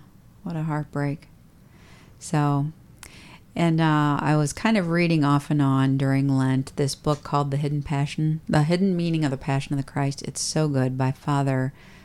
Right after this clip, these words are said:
Groenings. I think his first name is James Groenings. He's a Jesuit, and it's from eighteen something. But, um,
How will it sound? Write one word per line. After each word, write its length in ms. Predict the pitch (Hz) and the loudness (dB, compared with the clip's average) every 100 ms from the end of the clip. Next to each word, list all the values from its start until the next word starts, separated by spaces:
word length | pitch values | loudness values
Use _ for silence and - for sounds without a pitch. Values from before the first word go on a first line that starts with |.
| - - | -20 -8
Groenings. 1000 | 160 160 156 156 147 123 120 107 - - - | 0 2 4 4 4 4 2 0 -6 -12 -20
I 40 | - | -12
think 140 | 160 | -10
his 80 | 160 | -8
first 220 | - - | -10 -6
name 100 | 139 | -4
is 140 | 139 147 | -4 -8
James 420 | - 131 139 139 | -6 -4 -4 -6
Groenings. 580 | - 151 147 143 - - | -8 -2 0 0 -4 -6
He's 180 | 147 151 | -6 -6
a 40 | |
Jesuit, 480 | - 143 143 147 - - | -6 -6 -4 -6 -8 -6
and 100 | 185 | -2
it's 140 | 202 - | -2 -2
from 160 | 180 | -4
eighteen 400 | - 139 - 147 | -2 -4 -4 -6
something. 420 | - 139 135 143 - - - - - - - - - - - | -6 -8 -6 -8 -10 -18 -20 -20 -20 -20 -20 -20 -20 -20 -6
But, 300 | 156 160 156 | 2 2 2
um, 400 | 160 147 143 135 | 2 2 4 2